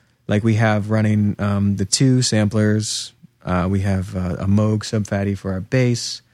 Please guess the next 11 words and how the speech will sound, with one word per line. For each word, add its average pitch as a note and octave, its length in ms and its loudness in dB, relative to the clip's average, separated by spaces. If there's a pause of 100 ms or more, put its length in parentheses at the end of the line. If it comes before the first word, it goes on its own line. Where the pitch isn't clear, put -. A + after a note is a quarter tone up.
(480)
I A2 100 0
got G2+ 180 2
one G#2+ 100 2
of G2+ 60 2
those G2+ 180 0
Roland A2 440 4
D G#2+ 160 2
five, G2+ 540 0
D A2 160 2
O G#2 80 2
five, G2 640 -4